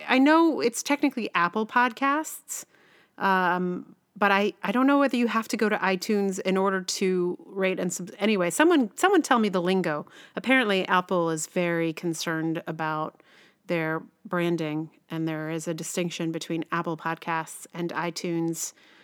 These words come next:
But I think you have to go to iTunes to rate an Apple podcast. I don't actually know, but if you know, please tell me so I can tell everybody the ri-, <laughs> the right thing. I don't want, I don't wanna mess with Apple 'cause, you know,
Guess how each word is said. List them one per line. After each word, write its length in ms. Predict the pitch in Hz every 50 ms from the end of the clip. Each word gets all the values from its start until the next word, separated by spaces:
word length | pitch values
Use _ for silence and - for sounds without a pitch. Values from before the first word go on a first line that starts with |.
| _ _ _ _ _ _ _ _ -
But 100 | - 185
I 40 | 185
think 300 | 185 - - 302 339 -
you 80 | 277 240
have 220 | 202 220 220 214
to 80 | - 220
go 260 | 175 - 220 233 262
to 60 | 254 214
iTunes 580 | - 185 185 185 - - 202 190 190 185 170 -
to 120 | - - 180
rate 240 | 165 180 185 185
an 100 | 175 170
Apple 260 | 175 165 160 160 165 160
podcast. 680 | - - 165 165 - - 165 143 127 - - - - - _ _ -
I 80 | 202
don't 280 | 202 - 277 262 254 233
actually 400 | 175 160 - - 180 160 160 156
know, 240 | 165 160 147 143 - - - - _ -
but 100 | - 180
if 140 | 190 190 -
you 100 | 240 254
know, 200 | 233 185 160 151
please 300 | - - - 233 220 -
tell 180 | - 190 170
me 240 | 160 156 156 170 190 -
so 180 | - - 185
I 120 | 170 170 175
can 360 | - - 185 180 180 175 180 _ _ -
tell 260 | - - 190 170 170
everybody 380 | 170 165 165 160 165 156 165
the 140 | 160 165 165
ri-, 140 | 170 175 202 - -
<laughs> 100 | _ -
the 100 | 269 233
right 240 | 208 202 202 190
thing. 320 | 190 - 202 180 160 156 151 - _ _ _ _ _ _ _ _ - - - - - - -
I 80 | -
don't 100 | 190 202
want, 240 | 202 196 180 175 -
I 80 | 180 196
don't 140 | 214 220 208
wanna 360 | 190 180 175 160 160 165 - -
mess 320 | 170 175 180 170 165 -
with 100 | 175 156
Apple 460 | 165 151 151 151 - 165 143 147 - _ _ _ _ _ _ -
'cause, 380 | - 190 170 165 160 160 - -
you 140 | 170 175
know, 240 | 175 165 156 147 180